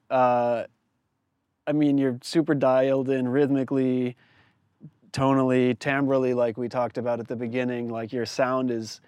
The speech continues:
is a huge part of the whole picture. But also your slides on the fingerboard of the violin and your ability to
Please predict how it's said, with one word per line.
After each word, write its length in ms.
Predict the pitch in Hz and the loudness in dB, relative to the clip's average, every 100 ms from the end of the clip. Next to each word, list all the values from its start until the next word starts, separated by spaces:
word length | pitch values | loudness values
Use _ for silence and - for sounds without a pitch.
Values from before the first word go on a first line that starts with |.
| _ _ _ _ _ _ - | _ _ _ _ _ _ -8
is 180 | 117 | -4
a 60 | 123 | -4
huge 320 | 120 135 113 | 0 0 0
part 220 | - 123 | 0 0
of 120 | 120 120 | 0 -2
the 100 | 117 | -2
whole 160 | 120 | -2
picture. 600 | 113 123 113 123 113 110 _ - - _ _ | -4 -6 -4 -4 -4 -6 _ -20 -20 _ _
But 140 | - 143 | 0 4
also 260 | 151 185 | 4 2
your 200 | 220 233 | 2 2
slides 800 | - - 147 135 127 127 123 117 | -2 -4 -4 -2 0 0 0 -2
on 320 | 123 127 127 127 | -4 -4 -2 -2
the 180 | 123 117 | -4 -6
fingerboard 580 | - 123 123 117 120 | -6 -4 -4 -2 -4
of 100 | 120 | -4
the 100 | 123 | -4
violin 760 | 117 120 120 120 120 120 113 120 | -2 -2 -2 -4 -6 -6 -8 -10
and 240 | 123 131 131 | -6 -2 0
your 560 | 135 131 131 127 127 | 0 0 0 0 -2
ability 600 | - 131 120 135 135 131 120 | -4 -4 -2 -2 -2 -2 -4
to 520 | - 127 120 120 | -2 0 0 0